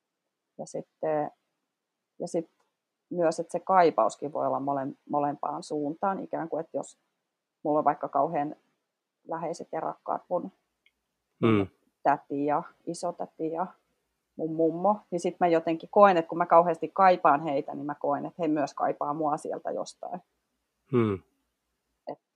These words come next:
Speaker 1: siinäkin taas se vaihto, tiedäks, että se ei ole vaan joku mun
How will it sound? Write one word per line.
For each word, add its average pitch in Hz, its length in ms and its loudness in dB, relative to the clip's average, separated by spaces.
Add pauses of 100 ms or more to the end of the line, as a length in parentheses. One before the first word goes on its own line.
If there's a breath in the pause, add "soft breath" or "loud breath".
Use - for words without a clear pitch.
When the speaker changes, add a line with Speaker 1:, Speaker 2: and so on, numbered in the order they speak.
(140)
Speaker 1:
siinäkin 170 440 0
taas 156 180 4
se 170 140 2
vaihto, 170 540 6
tiedäks, - 440 -8
että - 160 -18
se 156 80 -8
ei 139 160 -6
ole 160 140 -6
vaan 143 200 0
joku 143 240 -6
mun 139 260 -8